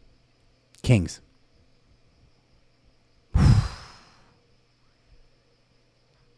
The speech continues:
Speaker 2: Let's see here. Sabonis, A D. Who guards LeBron?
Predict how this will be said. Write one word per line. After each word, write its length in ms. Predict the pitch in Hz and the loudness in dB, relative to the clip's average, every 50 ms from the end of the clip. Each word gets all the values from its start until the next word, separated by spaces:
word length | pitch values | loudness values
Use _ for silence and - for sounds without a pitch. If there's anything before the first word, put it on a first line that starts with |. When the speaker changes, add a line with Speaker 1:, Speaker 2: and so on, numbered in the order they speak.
| _ _ _ _ _ _ _ _ _ _ _ _ _ _ _ _ _ _ _ _ - - | _ _ _ _ _ _ _ _ _ _ _ _ _ _ _ _ _ _ _ _ -20 -20
Speaker 2:
Let's 200 | 104 95 - - | -20 -16 -12 -14
see 140 | - - - | -14 -14 -16
here. 280 | - - - - - - _ _ _ _ _ _ _ _ _ _ _ _ _ _ _ _ _ _ _ _ _ _ _ _ _ _ _ _ _ _ _ _ _ _ _ _ _ _ _ _ | -20 -20 -20 -20 -20 -20 _ _ _ _ _ _ _ _ _ _ _ _ _ _ _ _ _ _ _ _ _ _ _ _ _ _ _ _ _ _ _ _ _ _ _ _ _ _ _ _
Sabonis, 960 | - - - - 90 - - 107 110 123 139 151 156 143 - - - - - _ _ _ _ _ _ _ _ _ _ _ | -16 -12 -12 -12 -12 -6 -4 -4 -2 -2 -2 -2 -4 -4 -8 -14 -20 -20 -20 _ _ _ _ _ _ _ _ _ _ _
A 160 | - 117 113 110 | -6 -6 -6 -6
D. 380 | 110 98 90 87 87 92 107 _ _ _ _ _ _ _ _ _ _ _ _ _ _ _ _ _ _ _ _ _ _ _ _ _ _ _ _ _ _ _ _ _ _ _ _ | -8 -10 -10 -10 -14 -16 -18 _ _ _ _ _ _ _ _ _ _ _ _ _ _ _ _ _ _ _ _ _ _ _ _ _ _ _ _ _ _ _ _ _ _ _ _
Who 160 | - 135 131 | -12 -12 -12
guards 360 | 117 - 113 110 110 101 - | -8 -6 -4 -4 -4 -6 -10
LeBron? 420 | 101 92 - 95 87 87 82 78 | -14 -12 -10 -10 -10 -10 -12 -14